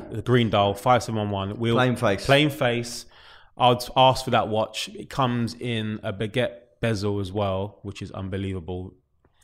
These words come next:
Speaker 1: But that watch there, I would probably ask for that watch only because a five seven one one is iconic, great piece.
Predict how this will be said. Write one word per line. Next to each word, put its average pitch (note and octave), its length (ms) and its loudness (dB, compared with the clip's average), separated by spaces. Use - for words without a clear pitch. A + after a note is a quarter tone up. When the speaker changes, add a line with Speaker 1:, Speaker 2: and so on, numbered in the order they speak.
Speaker 1:
But - 80 -2
that A#2+ 140 4
watch A#2+ 220 2
there, A2+ 280 2
I A#2 120 4
would A2 140 0
probably A2 180 2
ask G#2+ 180 -4
for G#2 60 -8
that G2 100 -4
watch G2+ 320 -6
only C#3 160 4
because A#2+ 460 -2
a G2+ 80 -8
five B2+ 260 2
seven A2+ 180 -4
one G#2+ 120 -2
one G2+ 200 -4
is F#2+ 320 -12
iconic, G#2+ 500 -10
great A2 280 -6
piece. G2+ 340 -8